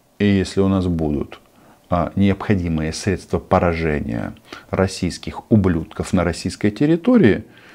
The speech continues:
тогда, а, а, будем, м, планировать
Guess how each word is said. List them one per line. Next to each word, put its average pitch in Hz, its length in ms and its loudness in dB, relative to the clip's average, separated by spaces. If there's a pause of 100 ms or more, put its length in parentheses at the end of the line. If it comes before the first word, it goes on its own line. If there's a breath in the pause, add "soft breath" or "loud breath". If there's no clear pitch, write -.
(380 loud breath)
тогда, 87 520 0 (300)
а, 73 380 -4 (320 soft breath)
а, 67 340 -6 (440 soft breath)
будем, 95 640 0 (340)
м, 80 300 -6 (540)
планировать 101 680 4